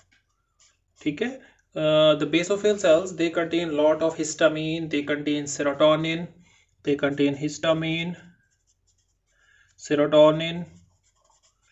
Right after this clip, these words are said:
okay, and, uh, they are involved in the inflammation।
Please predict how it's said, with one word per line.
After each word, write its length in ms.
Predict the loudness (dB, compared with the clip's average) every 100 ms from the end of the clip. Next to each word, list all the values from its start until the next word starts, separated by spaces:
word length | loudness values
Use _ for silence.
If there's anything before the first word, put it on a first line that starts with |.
| _ _ _ _ -12
okay, 380 | -6 -2 -4 -6 -20 _ _ _ _ _
and, 280 | -2 0 0
uh, 100 | 0
they 120 | 0
are 80 | 0
involved 440 | 0 2 4 4 2
in 100 | -2
the 100 | -2
inflammation। 760 | -4 0 0 0 -4 -8 -10